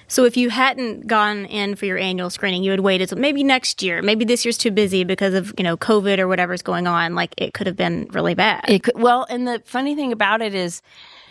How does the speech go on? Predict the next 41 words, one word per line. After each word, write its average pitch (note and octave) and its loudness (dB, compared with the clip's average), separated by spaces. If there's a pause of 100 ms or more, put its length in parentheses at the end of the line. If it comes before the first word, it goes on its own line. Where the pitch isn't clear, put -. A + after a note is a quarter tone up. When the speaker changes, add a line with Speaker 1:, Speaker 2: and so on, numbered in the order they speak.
(220)
Speaker 2:
I G#3 4
did B3 -2
think A3+ 2
the A3 0
year G3+ 4
before F3+ 2
I F3 0
wasn't F3+ 0
gonna E3+ -2
go D#3+ 2
because F#3 0
of E3 -6
covid, C#3 -4
and G#3+ 4
Speaker 1:
Mm-hmm. G#3+ 4
Speaker 2:
I - 2
went, G3+ -4 (180)
and F3+ 2
it, E3 -2
nothing G3 2
was E3+ 0
detected E3 -4
the - -8
year D#3+ 0
before. D#3 0
But F#3 0
I F#3+ 0
do G#3 -2
feel F3+ 2
that E3 2
because F3+ 0
I've E3 0
gone F3 0
to - -12
the E3 -8
same E3+ 0 (720)
radiologist, E3 2 (140)
uh, E3+ 2
for E3 -2
ten F#3+ 2
years D3+ 0